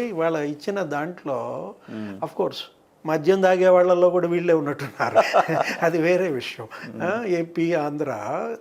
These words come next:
Speaker 1: రెండు తెలుగు రాష్ట్రాలు ఇవాళ ఐటీ విద్యార్థుల్లో పుష్కలంగా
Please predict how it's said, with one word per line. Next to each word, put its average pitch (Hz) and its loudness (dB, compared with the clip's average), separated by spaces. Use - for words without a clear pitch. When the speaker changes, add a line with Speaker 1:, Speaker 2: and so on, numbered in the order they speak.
Speaker 1:
రెండు 247 0
తెలుగు 233 4
రాష్ట్రాలు 214 2
ఇవాళ 202 2
ఐటీ 226 0
విద్యార్థుల్లో 202 2
పుష్కలంగా 208 0